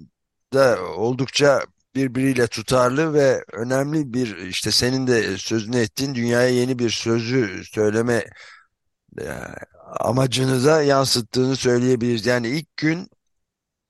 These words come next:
e, esas itibariyle, e, yeniliğe davetle başlıyor. İkinci gün vicdana davet,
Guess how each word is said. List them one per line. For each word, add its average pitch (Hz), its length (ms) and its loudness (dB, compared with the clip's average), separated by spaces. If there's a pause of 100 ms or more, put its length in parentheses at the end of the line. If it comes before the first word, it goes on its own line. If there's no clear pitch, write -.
(560)
e, 76 60 -14 (420)
esas 104 400 -2
itibariyle, 95 800 -2 (800)
e, - 80 -18 (360)
yeniliğe 143 640 2
davetle 147 680 2
başlıyor. 104 640 -2
İkinci 147 500 -4
gün 147 240 -4 (280)
vicdana 123 760 0
davet, 110 880 -2